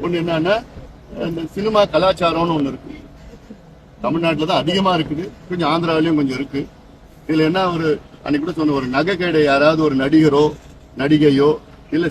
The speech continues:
சீரியல் நடிகையோ வந்தாங்கன்னா ஒரு பத்தாயிரம் பேர், இருபதாயிரம் பேர். இல்ல ஒரு ஷூட்டிங் நடக்குதுன்னா அதுல ஒரு பத்தாயிரம் பேர் பார்ப்பாங்க.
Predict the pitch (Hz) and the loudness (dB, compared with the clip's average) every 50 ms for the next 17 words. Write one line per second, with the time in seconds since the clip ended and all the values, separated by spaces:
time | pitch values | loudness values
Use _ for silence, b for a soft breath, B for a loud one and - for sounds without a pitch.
0 | - 190 202 214 214 208 196 175 160 156 151 151 139 147 143 135 139 143 147 - | -4 -2 -2 2 4 4 4 4 4 2 2 2 4 2 2 2 2 0 -2 -4
1 | - - - - - - - - - 151 165 160 151 143 147 190 233 247 208 175 | -8 -18 -20 -20 -20 -20 -10 -4 -2 0 2 2 2 2 2 2 2 2 0 0
2 | 120 - - 117 107 - 117 110 101 92 - 147 143 117 107 104 101 - - - | -2 -4 -6 -8 -6 -4 -6 -6 -6 -4 -4 -4 -4 -4 -6 -8 -10 -14 -14 -18
3 | - - - - - - - - - - - - - - - - - - - - | -20 -20 -20 -20 -20 -20 -20 -20 -20 -20 -20 -20 -20 -20 -20 -20 -20 -20 -20 -20
4 | - - - - - - - - - - - - 185 180 165 147 320 - 226 220 | -20 -20 -20 -20 -20 -20 -20 -20 -10 -4 -2 0 2 2 0 0 -2 -4 -4 -2
5 | 226 214 196 180 170 170 151 156 147 151 156 185 226 254 262 - - - - - | -2 -2 0 0 0 0 0 0 0 0 2 0 0 0 -4 -10 -14 -18 -20 -20
6 | - - - 165 196 202 185 185 185 - 151 156 175 196 190 190 190 190 202 175 | -8 0 2 2 4 4 2 0 0 -2 0 2 4 6 6 6 4 4 2 2
7 | 160 156 156 - 143 127 113 | 2 2 2 0 -2 -8 -8